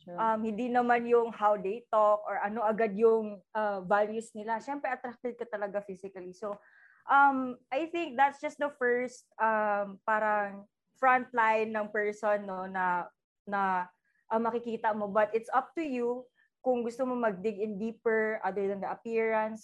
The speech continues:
Speaker 2: pupunta ka dun sa morals niya, um, practices, yung mga beliefs niya. It's just up to you kung gusto mo yun. Pero personally, ako, appearance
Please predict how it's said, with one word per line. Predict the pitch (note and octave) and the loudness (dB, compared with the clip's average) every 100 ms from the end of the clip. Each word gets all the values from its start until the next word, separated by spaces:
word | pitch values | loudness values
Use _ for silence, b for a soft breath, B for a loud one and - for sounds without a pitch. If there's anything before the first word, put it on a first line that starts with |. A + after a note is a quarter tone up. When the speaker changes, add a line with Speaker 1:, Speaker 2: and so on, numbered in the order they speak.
| - | -16
Speaker 2:
pupunta | E3+ F#3 F3+ | -14 -12 -12
ka | F3+ | -10
dun | F3+ | -10
sa | F#3 F#3 | -10 -8
morals | F#3+ G3+ A#3+ B3+ - | -6 -2 -2 -4 -6
niya, | B3+ A#3+ A#3+ B3 - | -2 0 0 -2 -4
um, | F#3 F3+ E3 - - | -2 -2 -4 -12 -6
practices, | G#3 G#3 - C#4+ - C#4 C4+ C4 | -4 -4 -10 -12 -6 -4 -4 -6
yung | A3+ G#3+ | -10 -8
mga | G#3 G3 F#3 F3 | -6 -6 -6 -6
beliefs | G3 A3+ C4 C4 - | -8 -6 -8 -12 -14
niya. | A#3 A3 A3+ b b _ - | -8 -8 -8 b b _ -6
It's | C4+ | -6
just | - F4 | -4 0
up | C4 C4 | 0 0
to | - | -4
you | A3 G3+ G3+ | -4 -4 -2
kung | G#3 G3+ G3 - _ | -4 -4 -10 -16 _
gusto | F#3+ - A3 | -12 -8 -8
mo | |
yun. | G3 F#3 | -8 -4
Pero | G#3+ G#3+ | -2 0
personally, | A#3 B3+ D4 C#4 C4+ | 0 -2 -4 -4 -2
ako, | - - G#3 G3+ G#3 _ _ _ _ _ _ _ _ _ _ _ _ G#3+ | -2 0 -2 -2 -4 _ _ _ _ _ _ _ _ _ _ _ _ -6
appearance | A3 G#3 G3 F#3+ F#3+ G3+ | -4 -2 -2 -2 -6 -10